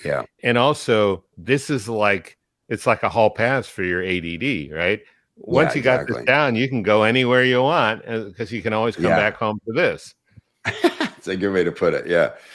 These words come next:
Speaker 1: You know, because the other things are like, again, I, I talked about the headline is like m-, my brain just wanting to noodle around with a headline that I knew I wouldn't use. I knew I,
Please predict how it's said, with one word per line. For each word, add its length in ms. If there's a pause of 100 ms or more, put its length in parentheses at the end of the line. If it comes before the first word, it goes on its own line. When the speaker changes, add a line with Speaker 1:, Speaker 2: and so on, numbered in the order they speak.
(320)
Speaker 1:
You 140
know, 80
because 240
the 120
other 140
things 320
are 160
like, 240
again, 220
I, 180
I 120
talked 280
about 160
the 80
headline 400
is 140
like 240
m-, 240
my 180
brain 300
just 260
wanting 380
to 100
noodle 380
around 260
with 100
a 40
headline 300
that 120
I 60
knew 240
I 80
wouldn't 360
use. 360
I 100
knew 220
I, 140